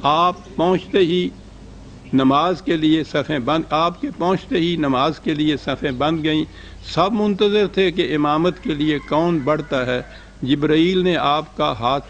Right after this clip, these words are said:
पकड़कर आगे बढ़ा दिया और आपने सबको नमाज पढ़ाई। फिर आपके सामने तीन प्याले पेश किए गए,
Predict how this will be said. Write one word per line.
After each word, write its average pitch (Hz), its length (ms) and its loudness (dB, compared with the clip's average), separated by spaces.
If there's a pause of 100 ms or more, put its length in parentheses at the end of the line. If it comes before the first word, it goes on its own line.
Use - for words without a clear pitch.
पकड़कर 131 580 -2
आगे 120 280 -2
बढ़ा 113 320 -4
दिया 123 320 0 (400)
और 135 240 2
आपने 143 440 0
सबको 170 580 -2
नमाज 117 440 -2
पढ़ाई। 113 480 -6 (500)
फिर 175 200 0
आपके 160 360 -2
सामने 151 600 0 (140)
तीन 151 260 2 (120)
प्याले 135 380 0
पेश 131 340 -2
किए 127 280 -2
गए, 127 280 0